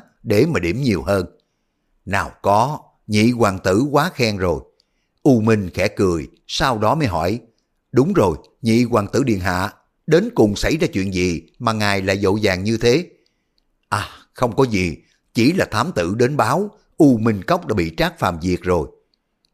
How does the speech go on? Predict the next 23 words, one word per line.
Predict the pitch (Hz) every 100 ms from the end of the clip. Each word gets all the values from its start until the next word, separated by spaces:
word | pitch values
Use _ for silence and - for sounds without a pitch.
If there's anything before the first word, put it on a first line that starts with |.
| -
U | 143
Minh | 113 110 104 95
quá | 110 160
sợ | 180 87
hãi, | 82 87 90 151 - _ _ -
"Ngươi, | 180 196 214 - _ _ _ -
ngươi | 143 156 117
vừa | 104
mới | 104 143
nói | 196
cái | 190
gì? | 139 95 - _ _ _ _
Tình | 139 104
báo | 113 165
đâu?" | 175 165 - _ _ _ _ _ _
"Ở | 90 98 127
chỗ | 107 110
này." | 101 82 73 _ _ _ _ _
Nhị | 123 120 143
hoàng | 123 101 95
tử | 110 175 165
cười | 101
nhạt, | 87 87 87